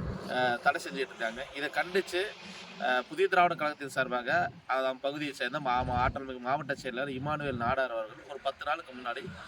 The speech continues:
கண்டன ஆர்ப்பாட்டம் நடத்தினாங்க. அதை கண்டன ஆர்ப்பாட்டம்னா அமைதி வழியில உண்ணாவிரத போராட்டம் தான் நடத்துனாங்க. அது அப்போ அவங்க ந-, நடத்த வந்ததுக்கு வந்து தாசில்தார் வந்து அவர்கள் வந்து என்ன சொன்னாங்கன்னா, "இதை வந்து நாங்க சுமூகமான பேச்சு முறையில் முடிக்கிறோம்" அப்படின்னு சொல்லிட்டு பீஸ் கமிட்டி போட்டாங்க.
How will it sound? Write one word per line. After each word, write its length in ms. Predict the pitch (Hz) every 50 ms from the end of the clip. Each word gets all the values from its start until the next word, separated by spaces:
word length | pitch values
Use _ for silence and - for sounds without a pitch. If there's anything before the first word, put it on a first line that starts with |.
| - - - - -
கண்டன 320 | 143 147 180 190 175 143
ஆர்ப்பாட்டம் 440 | 139 156 170 170 175 170 - 139 127
நடத்தினாங்க. 460 | 123 120 - - 113 110 110 110 107 - - - - 98 - - - - - - - - -
அதை 180 | 131 143 160 156 147 143 139 135 -
கண்டன 400 | 135 139 - 175 170 175 165 156
ஆர்ப்பாட்டம்னா 340 | 151 - 147 135 139 135 170
அமைதி 440 | 180 151 139 143 175 180 180 185 170
வழியில 340 | 160 147 143 131 127 123 - - - - - -
உண்ணாவிரத 440 | 135 151 175 180 185 175 170 160 -
போராட்டம் 300 | - 135 131 131 - 135
தான் 120 | 127 135 135
நடத்துனாங்க. 400 | 120 - - 110 110 110 107 104 - - - - - - - - - - -
அது 120 | - 143
அப்போ 380 | 147 143 151 - 180 170 165 151
அவங்க 420 | 143 139 135 135 135 135 131 139
ந-, 160 | 135 135 135 131
நடத்த 280 | 139 151 139 151 180
வந்ததுக்கு 400 | 170 165 151 151 147 147 135 139
வந்து 240 | 160 185 185 - 160
தாசில்தார் 360 | 165 185 180 - 175 165 156
வந்து 200 | 147 143 143 151
அவர்கள் 280 | 147 139 127 131 131 127
வந்து 100 | 135 127
என்ன 80 | 127 -
சொன்னாங்கன்னா, 380 | 127 117 113 113 117 135 175 - - - - - - -
"இதை 180 | 151 151 156
வந்து 160 | 151 147 165 160
நாங்க 180 | 151 147 139
சுமூகமான 480 | 131 - 139 147 156 156 156 151 147 143
பேச்சு 260 | 135 139 135 - -
முறையில் 260 | 131 131 123 127 123
முடிக்கிறோம்" 340 | 120 117 - - 117 117 117
அப்படின்னு 200 | - 117 110 -
சொல்லிட்டு 320 | - 113 113 117 - 180 -
பீஸ் 280 | 156 190 202 202 -
கமிட்டி 240 | - 101 - - 139
போட்டாங்க. 460 | 123 120 117 - 117 113 113 127 156